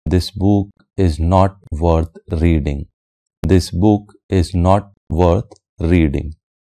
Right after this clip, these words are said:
यह खेल खेलने लायक नहीं है, यह खेल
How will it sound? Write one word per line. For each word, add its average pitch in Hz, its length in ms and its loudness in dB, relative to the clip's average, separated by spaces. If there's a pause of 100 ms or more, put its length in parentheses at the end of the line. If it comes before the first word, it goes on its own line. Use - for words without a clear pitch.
(600)
यह 92 340 4
खेल 87 460 -2
खेलने 90 520 -2
लायक 78 460 0
नहीं 78 260 -4
है, 69 240 -8 (560)
यह 104 260 2
खेल 95 420 -2